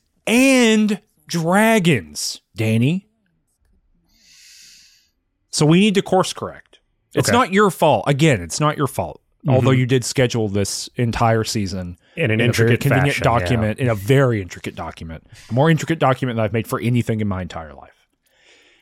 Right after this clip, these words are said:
Speaker 1: So we, we, uh, we just gotta get the ship going in the right direction is what I'm saying.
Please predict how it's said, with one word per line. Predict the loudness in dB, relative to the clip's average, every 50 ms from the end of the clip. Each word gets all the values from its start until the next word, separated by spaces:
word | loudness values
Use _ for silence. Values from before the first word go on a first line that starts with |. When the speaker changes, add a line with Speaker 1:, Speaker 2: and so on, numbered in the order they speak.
| _ _ _ _ _ _ _ _ _ _ _ _ _ _ _ _ _ -6
Speaker 1:
So | 0 2 2
we, | 4 4 2 0 0 0
we, | 0 2 2 2 0
uh, | -2 -4 -4 -2 2
we | 2 2
just | 2 2 2 2
gotta | 2 2 2
get | 2 2 0 2
the | 0 0
ship | 0 2 2 0 0 0 -4 -16 -18 -18 -20 _ _ -4 0
going | 2 4 4 4 2
in | 2
the | 0 -2
right | -4 -4 -8
direction | -10 -10 -10 -10 -10 -10 -10 -10
is | -10 -10
what | -12 -14
I'm | -14 -14
saying. | -14 -14 -16 -18 -20